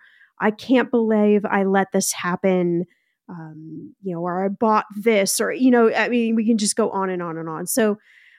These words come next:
I often tell people, you know, the first thought that you have around money, that's automatic. It's, it's hard to fix that. But the second thought is something that is in our control. And so really paying attention to our thoughts. What are we thinking?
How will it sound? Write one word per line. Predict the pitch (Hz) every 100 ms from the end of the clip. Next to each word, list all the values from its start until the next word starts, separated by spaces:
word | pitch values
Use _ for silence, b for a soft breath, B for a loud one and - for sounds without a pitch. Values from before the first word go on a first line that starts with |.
| b
I | 214 247
often | 254 269
tell | 254 220
people, | - 214 202
you | 202
know, | 196
the | 190 _
first | 277 302 294
thought | - 240 220
that | 208
you | 202 190
have | 185 185
around | 175 170 165
money, | 160 156 156 160
that's | 196 -
automatic. | 190 185 160 131 - -
It's, | 190 -
it's | 214 -
hard | - 226 226
to | 202 -
fix | - -
that. | - 147 139
But | 220 220
the |
second | 226 - 302 370 339 254
thought | 214 160 170
is | - 190
something | 214 196 202 185
that | 165
is | 165 165 -
in | 175 165 160
our | 156
control. | - 165 - 175 165 170 208 b b b b b
And | 208 202
so | - 233
really | 226 294 302
paying | 294 277 247
attention | 233 214 220 214
to | 220
our | 190
thoughts. | 180 - 170 214 - - - _ _ _
What | 220
are | 240 254
we | 269
thinking? | 262 - 180 170 170 -